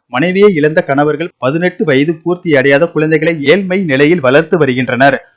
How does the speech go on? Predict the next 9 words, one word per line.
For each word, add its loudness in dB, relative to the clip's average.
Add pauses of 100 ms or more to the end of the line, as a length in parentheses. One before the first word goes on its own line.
அத்தகைய 2
குடும்பங்களில் -2
பெண்கள் 0
இல்லாததால் 0 (340)
கலைஞர் 2
உரிமைத்தொகை -2
திட்டத்தில் -2
விண்ணப்பிக்க -4
முடிவதில்லை. 0